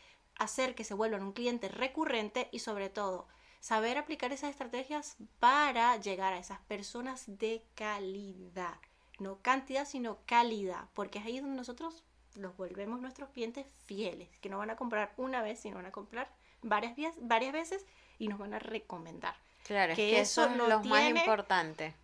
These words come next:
Speaker 1: eso no tiene, o sea, a mí me parece que la recomendación es uno de los marketings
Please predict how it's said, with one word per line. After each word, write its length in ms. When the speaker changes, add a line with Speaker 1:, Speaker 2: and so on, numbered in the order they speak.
Speaker 1:
eso 280
no 160
tiene, 760
o 20
sea, 200
a 20
mí 200
me 200
parece 320
que 80
la 100
recomendación 760
es 80
uno 180
de 80
los 340
marketings 720